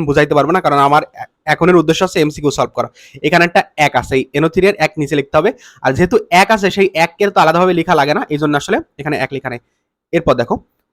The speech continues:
পরের কোশ্চেনটি হচ্ছে যে মিয়োসিস কোষ বিভাজনের কোন ধাপে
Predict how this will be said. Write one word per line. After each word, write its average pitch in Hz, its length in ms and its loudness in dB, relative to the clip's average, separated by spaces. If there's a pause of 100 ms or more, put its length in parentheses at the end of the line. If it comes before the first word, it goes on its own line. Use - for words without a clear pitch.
(140)
পরের 180 200 6
কোশ্চেনটি 208 360 0
হচ্ছে 214 300 -2 (520)
যে 139 160 2 (200)
মিয়োসিস 202 380 4
কোষ 202 100 6
বিভাজনের 202 380 0
কোন 214 320 2
ধাপে 202 240 2